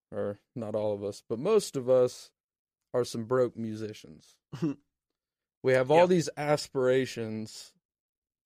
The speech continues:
Speaker 1: but also all these other responsibilities that, that tend to hold us back. And if you can't afford it,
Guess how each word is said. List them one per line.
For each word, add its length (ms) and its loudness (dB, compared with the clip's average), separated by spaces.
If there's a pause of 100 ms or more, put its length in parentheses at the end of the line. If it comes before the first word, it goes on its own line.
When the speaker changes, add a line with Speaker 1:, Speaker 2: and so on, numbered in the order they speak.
(180)
Speaker 1:
but 100 2
also 360 2
all 180 2
these 220 -6
other 180 2
responsibilities 1200 -4
that, 300 -8 (160)
that 260 -12
tend 200 -6
to 40 -6
hold 240 -4
us 140 -6
back. 380 -20 (1600)
And 600 -2 (2250)
if 240 4
you 120 -4
can't 300 0
afford 340 -4
it, 180 -2